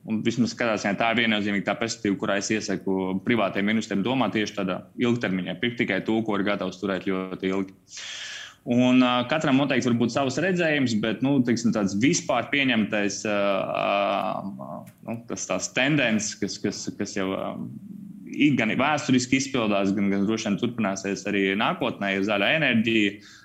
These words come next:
ā, veselība, tehnoloģijas. Ā, problēma, protams, ļoti bieži ir tāda, ka uzņēmumi šajā nomatas, eh, jomā jau ir s-, augsti novērtēti tagad. Attiecīgi, tās nav nekādas revolucionāri jaunas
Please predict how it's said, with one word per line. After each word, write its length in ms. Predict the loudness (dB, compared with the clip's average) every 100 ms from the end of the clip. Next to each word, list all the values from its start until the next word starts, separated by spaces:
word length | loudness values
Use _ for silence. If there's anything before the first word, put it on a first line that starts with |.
| _
ā, 200 | -2 0 0 -2 -2
veselība, 480 | -2 0 2 2 0
tehnoloģijas. 720 | -2 -2 -4 -4 -6 -6 -12 -18 -20 -20 -20 -8
Ā, 180 | -2 0 2 2 0 -4 -18 -4
problēma, 400 | 0 2 4 2
protams, 240 | 0 -2 2
ļoti 220 | 2 4
bieži 260 | 2 2 0
ir 60 |
tāda, 280 | 2 0 0
ka 120 | 0 -4 -4 -20 _ _ _ _ _ 2
uzņēmumi 640 | 4 6 4 2 2 0 0
šajā 200 | 0 2
nomatas, 440 | 2 2 0 -2 -8
eh, 260 | -8 -6 -6 -2 2
jomā 280 | 4 4 2
jau 120 | 4 2
ir 80 |
s-, 180 | 0 -6 -8
augsti 400 | -2 0 0 2
novērtēti 720 | 4 4 2 2 2 0 -2 -2
tagad. 340 | 0 0 -4 -14 _ -8
Attiecīgi, 480 | -2 -2 0 0
tās 220 | 2 0 2
nav 160 | 2 2
nekādas 560 | 0 0 2 2 -2 -2
revolucionāri 640 | 0 2 0 0 0 2
jaunas 320 | 2 2 -2